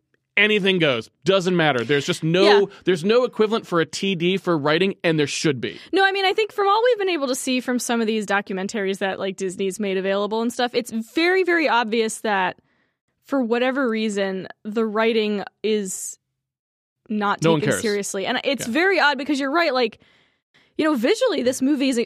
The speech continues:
Speaker 2: is really, really good. And you can tell that people put a lot of time and care and, and, like, love, like, into the visuals of this movie. You, you can feel that from
Speaker 1: And
Speaker 2: it.
Speaker 1: hundreds, if not thousands,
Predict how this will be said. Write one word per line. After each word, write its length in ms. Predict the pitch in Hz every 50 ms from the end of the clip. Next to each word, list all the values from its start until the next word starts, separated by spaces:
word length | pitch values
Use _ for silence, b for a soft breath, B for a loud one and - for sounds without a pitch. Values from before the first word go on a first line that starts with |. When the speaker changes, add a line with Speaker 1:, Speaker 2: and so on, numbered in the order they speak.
| - -
Speaker 2:
is 180 | 254 240 226
really, 420 | 208 202 214 247 330 359 359 330 311
really 300 | 247 285 277 269 247 214
good. 420 | 220 277 254 196 123 - - - -
And 140 | - 247 254
you 60 | 254 233
can 180 | - 254 240
tell 280 | - - - 320 311 262
that 180 | 262 226 -
people 260 | - - 254 - 262 240
put 200 | - - 226 202
a 60 | 196
lot 520 | 196 196 202 214 226 226 233 262 311 302 -
of 140 | 233 226 -
time 400 | - - 254 240 247 254 262 214
and 160 | 226 220 214
care 600 | - - 254 254 240 233 214 202 190 185 196 - _ _ _ _ _ _ _ _ _ _ _ _ _ _ _ _ _
and, 380 | - 214 208 208 208 202 - - _
and, 320 | - 214 214 226 220 185 190
like, 220 | 226 214 208 - -
love, 520 | 196 196 220 320 381 233 170 165 180 -
like, 220 | 226 220 220 - -
into 340 | 240 247 226 220 - 247 233
the 80 | 196 240
visuals 520 | 214 185 233 247 208 233 208 208 208 220
of 180 | - - 226 202
this 180 | 202 196 -
movie. 580 | 233 240 330 320 - - 82 - - - - -
You, 100 | - 240
you 140 | 262 277 320
can 160 | - 311 285
feel 300 | - - 427 539 480 311
that 300 | 226 - 123 110 - -
from 120 | - - 202
Speaker 1:
And 80 | 208 -
Speaker 2:
it. 60 | -
Speaker 1:
hundreds, 640 | - - 214 226 254 262 220 220 220 196 170 147 - -
if 200 | 208 208 - -
not 240 | 202 202 190 - -
thousands, 880 | - - _ - 170 196 233 269 262 190 147 151 143 139 139 131 -